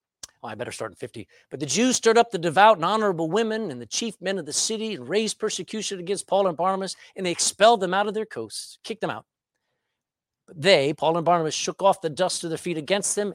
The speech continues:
and they came to the next town, to Iconium, and the disciples were filled with joy and with the Holy Ghost." You know what that's the res-, you know what, you know, you know what joy is, comes from,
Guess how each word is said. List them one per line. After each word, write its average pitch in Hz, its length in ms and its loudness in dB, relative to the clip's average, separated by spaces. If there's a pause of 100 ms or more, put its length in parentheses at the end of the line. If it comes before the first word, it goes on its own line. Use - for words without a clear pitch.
(140)
and 123 120 -10
they 127 120 -6
came 196 260 -6
to 233 80 -10
the 285 100 -2
next 311 240 -2
town, 123 380 -6 (580)
to 180 140 0
Iconium, 143 640 0 (400)
and 127 120 -6
the 117 60 -2
disciples 135 1000 2 (460)
were 139 140 -2
filled 151 840 0
with 131 260 -6 (180)
joy 233 680 4 (440)
and 143 160 -6
with 131 240 -4
the 135 100 -4
Holy 139 280 -6
Ghost." 117 640 -12 (640)
You 196 80 -4
know 233 60 2
what 247 40 4
that's 262 160 2
the 233 80 2
res-, 214 260 2 (140)
you 269 80 -4
know 254 100 6
what, 175 240 0
you 220 100 -6
know, 185 60 -6
you 214 160 -8
know 247 80 6
what 208 200 4 (120)
joy 208 420 4
is, 220 420 -6 (340)
comes 214 220 -2
from, 226 320 -6